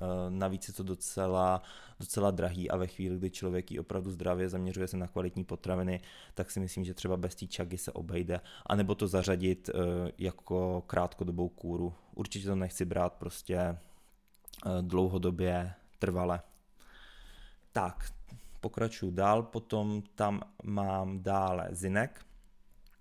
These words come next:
Ten beru vždycky s jídlem, eh, neberu ho nikdy nalačno, protože ve chvíli, kdy si vemu zinek nalačno, tak mě z toho bylo vždycky špatně. Nevím proč. Asi to do, do jistý míry dráždí žaludek,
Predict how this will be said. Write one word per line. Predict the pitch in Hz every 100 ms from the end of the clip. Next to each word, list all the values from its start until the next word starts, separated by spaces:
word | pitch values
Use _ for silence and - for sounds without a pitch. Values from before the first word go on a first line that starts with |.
| - -
Ten | 113 104
beru | 104
vždycky | 101 101 98 -
s | 98
jídlem, | 90 87 90 95 107
eh, | - - - 101 95 95
neberu | 98 107 104 104 104
ho | 107
nikdy | 101 98 98 101 98
nalačno, | 98 95 92 - 95
protože | 98 - 101
ve | 98
chvíli, | 95 101 98
kdy | 95
si | -
vemu | 95 98 98 -
zinek | 101 104 98 101
nalačno, | 92 90 - 95 92 - - - - - - - - - - - - -
tak | 104
mě | 98
z | -
toho | 92
bylo | 90 92
vždycky | 92 90 - - - 95 92 90 85
špatně. | - - 85 - 85 - - -
Nevím | 98 92 92
proč. | 90 92 107 - - _ - - - - - -
Asi | - -
to | 104
do, | 98 92
do | 98
jistý | 101 - 101
míry | 98 98 95
dráždí | 98 98 98 98
žaludek, | 95 92 95 101 -